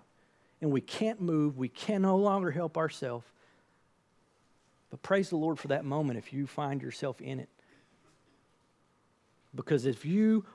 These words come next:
are his sheep and you're crying out for help, and that's what we do, we cry out.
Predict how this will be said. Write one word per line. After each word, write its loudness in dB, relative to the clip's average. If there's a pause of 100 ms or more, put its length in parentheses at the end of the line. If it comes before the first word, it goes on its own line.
are 2
his 6
sheep 0
and 0
you're -2
crying 0
out 0
for -2
help, 2
and -2
that's -4
what -4
we -4
do, 0
we 0
cry -2
out. -2